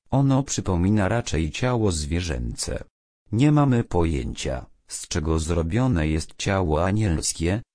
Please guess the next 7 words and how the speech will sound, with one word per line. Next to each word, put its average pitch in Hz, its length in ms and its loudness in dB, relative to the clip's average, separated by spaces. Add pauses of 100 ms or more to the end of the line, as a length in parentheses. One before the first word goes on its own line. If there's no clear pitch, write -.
ale 127 340 2
aniołowie 92 680 0
zostali 80 640 -2
stworzeni 113 680 0
na 92 220 2
wyobrażenie 85 880 2
Boże. 71 640 -2